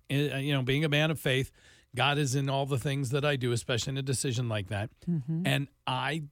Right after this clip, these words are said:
Speaker 1: left that meeting without a doubt in my mind. I left that meeting going,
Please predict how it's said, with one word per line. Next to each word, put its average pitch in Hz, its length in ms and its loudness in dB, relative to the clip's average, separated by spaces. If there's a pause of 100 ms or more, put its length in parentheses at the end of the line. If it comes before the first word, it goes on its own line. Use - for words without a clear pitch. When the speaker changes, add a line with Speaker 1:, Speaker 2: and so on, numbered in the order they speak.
(300)
Speaker 1:
left 151 360 2
that 165 200 2
meeting 143 460 0 (580)
without 131 640 2
a 139 80 0
doubt 139 280 2
in 135 120 -2
my 127 160 -2
mind. 123 420 -2
I 107 140 0
left 127 340 2
that 143 140 -4
meeting 123 240 -2
going, 110 300 -4